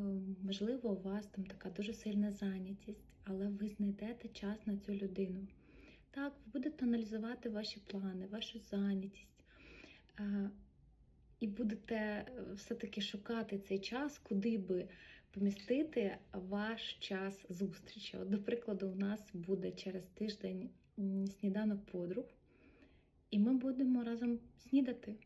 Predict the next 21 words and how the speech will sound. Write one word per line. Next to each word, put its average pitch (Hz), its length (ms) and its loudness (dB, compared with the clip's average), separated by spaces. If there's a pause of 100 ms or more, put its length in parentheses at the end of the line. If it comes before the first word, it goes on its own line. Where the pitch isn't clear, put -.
(440)
щоб 202 360 0
провести 202 520 -2
разом 220 380 2
час, 214 360 -2
тому 202 220 6
що 202 200 -4
всі 233 340 -2
дуже-дуже 202 800 -2
зайняті 208 540 0
люди. 226 340 -2 (1600)
Тому 202 280 4
знаходьте 208 720 -2 (600)
час 202 420 -4
на 202 120 4
те, 208 200 -4
що - 180 -6
для 190 160 -4
вас 196 240 -2 (1200)
дійсно 196 360 2
важливо, 208 500 -2
цікаво 202 600 -6